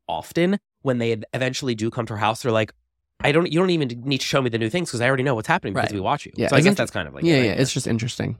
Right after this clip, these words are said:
Speaker 1: Yeah.
Speaker 2: What was Lydia saying?
Speaker 1: Oh, right. She was saying that s-, 'cause she was on, she was on some sort of, uh, I guess, like, mental wellness journey, um, because she was dealing with, like, a lot of
Speaker 2: Mm.
Speaker 1: anxiety, depression, and all of that. And she basically was saying that so many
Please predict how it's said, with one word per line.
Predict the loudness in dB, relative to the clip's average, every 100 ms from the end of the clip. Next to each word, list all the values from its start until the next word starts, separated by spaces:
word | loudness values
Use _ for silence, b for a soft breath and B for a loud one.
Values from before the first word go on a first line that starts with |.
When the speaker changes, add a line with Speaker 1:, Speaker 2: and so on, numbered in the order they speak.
| _ -12
Speaker 1:
Yeah. | -12 -12 _
Speaker 2:
What | 4
was | 6
Lydia | 6 6 2
saying? | 0 0 -4 _ 0
Speaker 1:
Oh, | 2 2 0
right. | -4 -4 _ -4
She | 0
was | 2 4
saying | 2 2 0 0
that | 0 0 -4 _ _ _ -10
s-, | -8 -6 -6
'cause | -6
she | -2
was | 0 2
on, | 2 2
she | -2 -2
was | -2 -6 -4
on | -2 0 -2 -4 -4
some | -2 -2
sort | -2 -2
of, | 0 0 -4 -8 _ -10
uh, | -6 -6 -8 -8
I | -8
guess, | -6 -8
like, | -8
mental | -8 -8 -6 -6 -6 -8 -6
wellness | -6 -6 -6 -6 -8
journey, | -8 -6 -6 -8 -10 _ _ _
um, | -4 -2
because | -4 -6
she | -8
was | -6
dealing | -6 -6
with, | -8
like, | -6
a |
lot | -4 0
of |
Speaker 2:
Mm. | -2
Speaker 1:
anxiety, | -2 -4 -6
depression, | -8 -10 -10
and | -10
all | -8 -8
of |
that. | -6 -4 -4
And | -4 -4 -4 -6 -10 _
she | -6
basically | -2 0 -2 -4 -4 -2 -4
was | -4 -4 -4 -8 -12
saying | -6 -2 -2 -2 -4 -6
that | -4 -4 -4
so | -2 -2 0
many | -2 -4